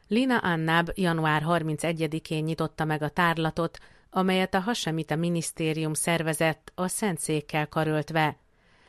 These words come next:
Kilencven leletet mutatnak be harmincnégy régészeti lelőhelyről,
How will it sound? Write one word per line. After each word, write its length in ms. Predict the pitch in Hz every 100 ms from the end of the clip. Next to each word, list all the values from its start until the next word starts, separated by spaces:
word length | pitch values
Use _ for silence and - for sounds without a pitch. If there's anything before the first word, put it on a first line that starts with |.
| _
Kilencven 600 | - 285 226 170 - 151 151
leletet 480 | 175 170 156 151
mutatnak 600 | 170 170 160 151 156 151 151
be 220 | 165 165
harmincnégy 920 | - 220 220 175 165 - 170 160 151 -
régészeti 760 | 165 156 156 151 - 151 156
lelőhelyről, 840 | 160 165 165 156 156 156 160 156